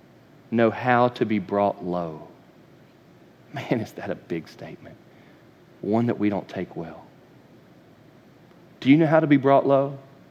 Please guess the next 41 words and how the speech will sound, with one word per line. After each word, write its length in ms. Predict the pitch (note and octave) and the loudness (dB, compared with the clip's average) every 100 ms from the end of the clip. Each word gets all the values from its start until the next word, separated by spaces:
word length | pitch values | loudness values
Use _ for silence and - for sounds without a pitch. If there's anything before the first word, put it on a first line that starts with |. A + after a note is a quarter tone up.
| - - | -6 4
I'm 100 | D#3 | 6
not 140 | E3 | 8
even 100 | C#3 | 6
gonna 140 | C3+ B2 | 6 8
ask 320 | C3+ C#3+ - | 8 6 6
you. 40 | |
We 60 | D#3 | 6
don't 80 | D3 | 6
have 100 | C3+ | 6
enough 180 | C3+ | 4
time 240 | C#3+ C#3+ C3+ | 6 6 6
for 80 | B2+ | 4
me 100 | A#2+ | 2
to 60 | |
talk 200 | A2+ B2+ | 6 6
about 300 | A#2+ B2 A#2+ - - | 8 6 6 2 2
if 180 | C3 C3+ | 4 6
you 80 | |
know 140 | C#3 B2+ | 6 8
how 180 | C3 B2+ | 8 6
to 140 | A#2 | 6
abound. 580 | G#2+ A#2 A#2 G2 F#2 F2+ - - - - - - | 4 4 4 0 -4 -8 -14 -20 -20 -20 -14 2
Maybe 340 | A#2 C#3+ C#3 | 6 6 6
you 100 | C3+ | 4
know 120 | C3 | 6
how 120 | B2+ | 6
to 60 | B2 | 6
abound. 380 | A#2 B2 B2 A#2 | 6 4 6 6
I, 240 | A2 A2+ | 6 6
I 20 | B2 | 4
don't 100 | A#2+ | 6
know. 280 | A#2+ G2+ - - | 6 4 0 -4
Can 220 | - E3 E3 | 4 6 6
you 100 | D3+ | 6
handle 240 | D3 D3 | 6 4
success? 560 | C#3 C3+ - D3+ D3+ D3 | 0 -4 4 8 8 8
That's 300 | C3+ C#3+ C#3 | 6 6 4
what 120 | A#2+ | 4
that's 220 | A#2+ - | 2 4
talking 360 | C3+ B2 A#2 G#2 | 2 2 2 -2
about. 360 | F2+ F2 F#2+ | -2 -2 -6